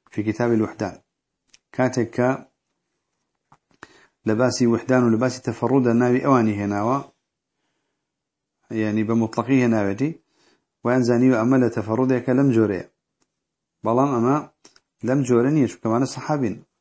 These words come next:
قال العراقي: "وذلك، وليس ذلك بجيد، فقد روى عن ربيعة أيضًا نعيم بن عبد الله المجمر،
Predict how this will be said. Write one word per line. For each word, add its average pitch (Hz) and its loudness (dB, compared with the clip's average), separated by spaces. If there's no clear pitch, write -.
قال 131 2
العراقي: 123 2
"وذلك، 131 2
وليس 143 0
ذلك 139 0
بجيد، 113 2
فقد 117 -2
روى 143 6
عن 120 2
ربيعة 127 4
أيضًا 131 2
نعيم 120 2
بن 113 2
عبد 113 2
الله 139 4
المجمر، 151 -4